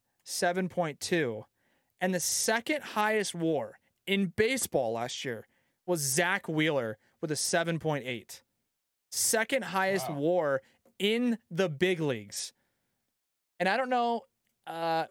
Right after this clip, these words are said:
Speaker 1: he finished second in Cy
Speaker 2: Did he
Speaker 1: Young last
Speaker 2: lead?
Speaker 1: year. He led the league
Speaker 2: He
Speaker 1: in
Speaker 2: led the
Speaker 1: innings
Speaker 2: league in,
Speaker 1: pitched,
Speaker 2: he
Speaker 1: in
Speaker 2: led innings
Speaker 1: strikeouts.
Speaker 2: pitched, right?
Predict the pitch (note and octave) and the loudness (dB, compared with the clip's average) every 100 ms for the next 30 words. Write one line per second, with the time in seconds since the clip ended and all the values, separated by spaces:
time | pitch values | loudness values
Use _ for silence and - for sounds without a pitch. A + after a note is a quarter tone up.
0 | - _ _ - G#3+ G#3+ A3+ A3 G#3 G3+ | -10 _ _ -6 -4 -2 -2 -2 0 -2
1 | - - - _ _ _ - - - G#3+ | -4 -10 -14 _ _ _ -8 -2 0 0
2 | G#3 B3 G3+ F#3+ - F3 E3+ D#3+ D3+ C#3 | 0 0 0 0 2 2 2 2 2 2
3 | B2+ F3 C#3+ A2 - _ _ _ _ _ | 0 0 -4 -6 -10 _ _ _ _ _
4 | _ _ _ _ _ _ _ _ _ _ | _ _ _ _ _ _ _ _ _ _
5 | - G#3 G3+ A#3 C4+ A#3 A#3 G#3+ G3 G3+ | -4 0 2 2 2 2 2 2 2 4
6 | A3+ E3+ D#3 A3+ A3 - - - F#3 F#3 | 4 2 2 2 0 -4 -8 -4 -2 0
7 | - - F#3+ C#3+ G#3+ G#3 - - G#2+ A2+ | 0 0 2 2 2 2 2 -2 -4 -4